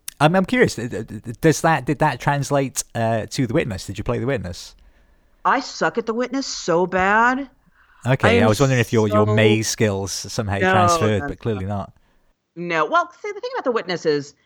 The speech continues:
Speaker 2: and it's genius. I mean, don't get me wrong, it's genius. It's not as simple as going through a maze. You also have to figure out, is it, you know, go through a maze and divide the maze into sections so that this one's blue,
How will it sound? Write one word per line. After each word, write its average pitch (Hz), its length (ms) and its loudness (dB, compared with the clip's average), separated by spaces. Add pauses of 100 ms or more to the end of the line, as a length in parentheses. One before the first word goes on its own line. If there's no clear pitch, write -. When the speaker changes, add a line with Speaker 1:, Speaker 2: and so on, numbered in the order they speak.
(140)
Speaker 2:
and 196 100 2
it's 202 160 -2
genius. 190 720 -4 (140)
I 127 60 -6
mean, 139 100 0
don't 226 120 0
get 220 80 -2
me 160 60 -2
wrong, 147 220 0
it's - 100 -14
genius. - 380 -6 (560)
It's 214 200 0
not 180 280 2
as 156 180 0
simple 147 320 -4
as 139 220 0
going 139 340 0
through 139 220 -2
a 139 100 -2
maze. 135 420 0
You 135 120 -2
also 127 240 -2
have 123 160 -6
to - 80 -6
figure 135 400 -2
out, 127 420 -2 (800)
is 151 160 -4
it, 131 220 -6
you 139 360 -2
know, 120 60 0
go 190 200 2
through 190 200 2
a 165 40 4
maze 160 400 4
and 160 220 0
divide 151 760 0
the 151 140 -2
maze 143 480 -2
into 151 300 -8
sections 135 600 -6
so 151 120 -2
that 135 140 -6
this 143 180 -4
one's 143 220 -2
blue, 131 120 -10